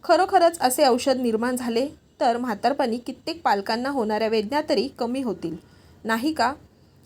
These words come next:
आयुष्यात तुम्ही कितीही पैसा आणि नाव कमावलेत तरी आईवडीलशिवाय व्यर्थ आहे. ज्या व्यक्तीच्या आईच्या चेहऱ्यावर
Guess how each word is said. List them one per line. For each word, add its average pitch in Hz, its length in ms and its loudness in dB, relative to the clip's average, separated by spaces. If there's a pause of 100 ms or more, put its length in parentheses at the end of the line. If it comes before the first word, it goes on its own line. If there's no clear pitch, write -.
(120)
आयुष्यात 285 520 0
तुम्ही 320 180 -2
कितीही 285 400 -2
पैसा 233 400 0 (180)
आणि 233 200 0
नाव 240 220 2
कमावलेत 233 520 -2 (120)
तरी 247 260 -6
आईवडीलशिवाय 233 840 0
व्यर्थ 214 380 -4
आहे. 190 300 -2 (560)
ज्या 320 180 8
व्यक्तीच्या 302 500 0
आईच्या 247 640 0
चेहऱ्यावर 269 560 4